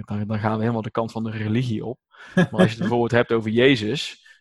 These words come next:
Speaker 1: eh, ik vertel nu, ik, ik ga mezelf absoluut niet vergelijken met Jezus, maar wat ik net vertelde is niet heel veel anders dan wat Jezus vertelde.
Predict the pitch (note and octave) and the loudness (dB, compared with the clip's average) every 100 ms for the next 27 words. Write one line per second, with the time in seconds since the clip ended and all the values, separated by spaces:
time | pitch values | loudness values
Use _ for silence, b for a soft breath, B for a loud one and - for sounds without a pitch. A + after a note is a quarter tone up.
0 | - A#2 A2 G#2 - C#3 - - B2+ B2 | -6 -2 0 -2 -8 -10 -6 4 6 6
1 | A#2+ A#2+ - G2+ - B2 B2+ B2 A#2+ C3+ | 2 -4 -4 -8 -6 -4 2 2 4 4
2 | B2+ - D3+ D3 A#2+ A#2+ A#2+ B2 A#2 A#2 | 4 0 -4 -2 -2 2 4 4 4 2
3 | B2 C#3 C3+ D#3+ - - B B B A#2+ | 4 4 4 0 -2 -10 B B B 0
4 | B2+ B2+ C3+ C3+ - D#3 D#3 B2 C3 C#3+ | 2 4 4 2 4 6 6 6 2 2
5 | C#3 D3 C3+ B2+ C#3+ C3+ B2 B2 C3+ D3+ | 6 6 6 6 6 2 -2 0 4 4
6 | C3 G#2+ - G#2+ - - | 4 -2 -6 -6 -6 -8